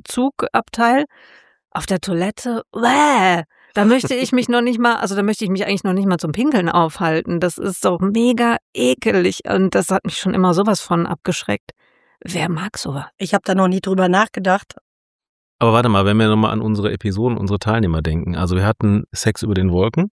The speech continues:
Speaker 1: Mhm.
Speaker 3: ob Parkplatz ganz viel und also Parkplatz sowohl outdoor, dass man das Fahrzeug verlassen hat und
Speaker 2: Und in Umkleidekabinen hatten wir auch schon letztens gehört.
Speaker 3: Umkleidekabinen haben wir gehört, ganz viel. Und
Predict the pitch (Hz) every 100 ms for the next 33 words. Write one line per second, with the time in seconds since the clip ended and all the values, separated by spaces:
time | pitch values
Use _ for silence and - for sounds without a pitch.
0 | - 156 202 - _ - _ _ _ -
1 | 98 - 101 - 110 - - 104 - 107
2 | - - 117 156 226 _ _ _ _ _
3 | 113 104 - - 98 92 110 117 - 101
4 | 107 95 107 120 - - 101 127 - 76
5 | - - 113 - 104 90 - 92 - -
6 | - - 104 - 95 95 90 - 139 135
7 | 156 - 104 220 226 208 208 247 - 214
8 | 190 190 185 180 196 - 185 226 - 185
9 | 170 156 - 175 - 185 170 156 151 -
10 | _ _ 107 101 131 131 - 123 131 139
11 | 143 143 139 139 160 165 - - _ _
12 | _ _ 110 120 - 143 147 170 170 _
13 | _ _ _ _ _ 113 107 104 101 98
14 | 101